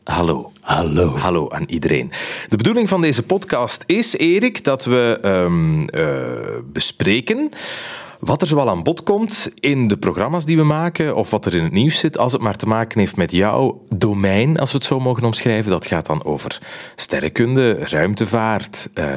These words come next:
Speaker 1: het weer uiteraard,
Speaker 2: Ja.
Speaker 1: klimaat.
Speaker 2: Ja, een beetje meer duiding, een beetje uitgebreider.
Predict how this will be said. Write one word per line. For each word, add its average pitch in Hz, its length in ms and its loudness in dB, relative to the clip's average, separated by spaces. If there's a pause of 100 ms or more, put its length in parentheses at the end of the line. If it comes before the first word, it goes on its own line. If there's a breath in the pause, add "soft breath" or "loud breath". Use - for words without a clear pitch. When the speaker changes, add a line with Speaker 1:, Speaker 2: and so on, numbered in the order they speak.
(100)
Speaker 1:
het - 140 0
weer 80 360 0
uiteraard, 113 500 -2
Speaker 2:
Ja. 135 80 2 (380)
Speaker 1:
klimaat. 85 680 0
Speaker 2:
Ja, 107 120 -4 (240)
een - 80 -2
beetje 107 240 2
meer 117 280 4
duiding, 85 400 0
een 80 80 -6
beetje 101 300 0 (200 loud breath)
uitgebreider. 90 1040 0